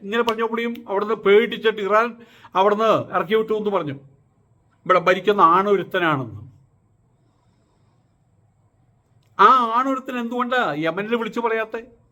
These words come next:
ഇറാനെ, ഇറാനെ വെച്ച് നോക്കുമ്പോ യമൻ, ഇറാൻ പത്താം ക്ലാസ്സിൽ പഠിക്കണ വെച്ചാൽ യമൻ ഒന്നാം ക്ലാസ്സിൽ ആയിട്ടില്ല. അത്രേ ഉള്ളൂ വ്യത്യാ-, അത്രയും വലിയ വ്യത്യാസമാണ് അവര് തമ്മിൽ.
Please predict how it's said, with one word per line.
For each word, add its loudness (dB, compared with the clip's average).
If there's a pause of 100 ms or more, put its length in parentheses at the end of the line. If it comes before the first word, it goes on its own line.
(1800)
ഇറാനെ, 4
ഇറാനെ 0
വെച്ച് 0
നോക്കുമ്പോ -4
യമൻ, -2 (520)
ഇറാൻ 2
പത്താം 2
ക്ലാസ്സിൽ 2
പഠിക്കണ -2
വെച്ചാൽ 0
യമൻ 0
ഒന്നാം 0
ക്ലാസ്സിൽ 0
ആയിട്ടില്ല. -4 (240)
അത്രേ 2
ഉള്ളൂ 0
വ്യത്യാ-, 2
അത്രയും -2
വലിയ -4
വ്യത്യാസമാണ് 0
അവര് -2
തമ്മിൽ. -4